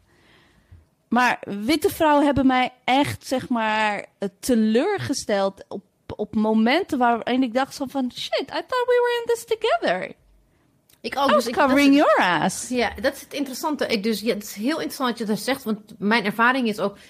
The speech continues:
Speaker 2: Ik heb het nu minder, because ik, je, zoals jullie vaak weten... We hebben het vaak gewoon besproken in private gesprekken over mensen. Ik zie het al mijlenver aankomen. Heel instinctief
Speaker 1: Hmm.
Speaker 2: weet ik gewoon... From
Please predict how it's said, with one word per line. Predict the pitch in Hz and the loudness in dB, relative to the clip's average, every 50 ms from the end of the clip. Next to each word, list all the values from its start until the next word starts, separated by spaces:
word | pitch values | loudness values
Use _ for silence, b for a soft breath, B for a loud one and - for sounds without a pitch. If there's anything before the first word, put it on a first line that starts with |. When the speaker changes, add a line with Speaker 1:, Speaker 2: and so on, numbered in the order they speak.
| B | B
Speaker 2:
Ik | B 226 - | B -8 -6
heb | 247 202 | -4 -2
het | 247 208 | 0 0
nu | 220 240 254 | 2 2 4
minder, | 226 214 233 262 294 302 311 220 | 4 4 4 2 2 2 0 0
because | 247 233 262 233 196 - | 0 0 0 0 0 -2
ik, | - 240 - - - - | -6 -8 -8 -10 -14 -12
je, | - 208 202 208 - | -6 -4 -4 -4 -4
zoals | - 233 220 214 214 | -2 -2 -2 -2 -2
jullie | 220 208 208 208 208 - - | -2 -2 -2 -2 -4 -6 -8
vaak | - - 220 208 208 214 214 214 - - - _ | -4 0 4 4 4 4 2 0 -6 -14 -20 _
weten... | - 196 170 190 190 202 196 - 196 | -10 -6 -2 -2 0 -2 0 0 0
We | 180 | 0
hebben | 180 175 170 190 170 | 0 0 -2 -2 -2
het | 180 - | -4 -6
vaak | - - 180 160 165 165 | -2 0 0 0 0 0
gewoon | - 185 170 | -2 -6 -4
besproken | 156 165 - - 170 165 165 160 - 175 - | -4 -6 -6 -2 -2 0 0 0 -2 -2 -2
in | - 170 160 156 151 - _ _ | -2 -2 -2 -2 -4 -6 _ _
private | - 180 165 160 156 151 160 151 - | -2 0 2 2 2 0 -4 -6 -8
gesprekken | - 160 - - - 160 156 - 151 | -10 -12 -10 -8 -6 -6 -6 -4 -4
over | - 165 151 156 | -4 -2 -2 -2
mensen. | 156 160 180 208 220 214 - - 233 262 320 - B B B B B B | 0 2 2 2 2 2 2 0 0 0 0 -2 B B B B B B
Ik | B 202 - - - - | B -4 -4 -6 -12 -10
zie | - 208 - 196 220 247 | -10 -6 -2 0 2 2
het | 247 247 - | 2 2 2
al | - 190 190 196 180 180 | 2 2 2 2 -2 -2
mijlenver | - 185 175 185 190 196 208 208 202 196 202 190 170 | -2 -2 0 2 2 2 2 2 2 0 0 0 0
aankomen. | - 165 170 175 160 156 139 127 104 92 90 - 151 - _ _ _ _ _ _ _ _ _ _ _ _ _ _ _ _ _ | 0 0 -2 -2 -4 -6 -8 -8 -10 -12 -14 -16 -18 -20 _ _ _ _ _ _ _ _ _ _ _ _ _ _ _ _ _
Heel | - 156 135 147 190 240 277 - | -16 -10 -4 0 0 0 0 0
instinctief | - 262 240 - - 262 240 175 175 - 254 302 330 | 0 -2 -2 -2 0 0 0 0 -2 -4 -4 -4 -2
Speaker 1:
Hmm. | 233 165 | 2 2
Speaker 2:
weet | 208 220 240 - | 2 2 2 -2
ik | 247 240 | -8 -12
gewoon... | - - - 233 233 233 240 247 269 311 381 440 440 b b b b b b b b b b b | -10 -10 -6 -2 0 2 2 2 0 0 -2 -6 -8 b b b b b b b b b b b
From | - - - - 214 214 208 202 196 190 | -20 -20 -12 -6 -2 0 0 0 0 -2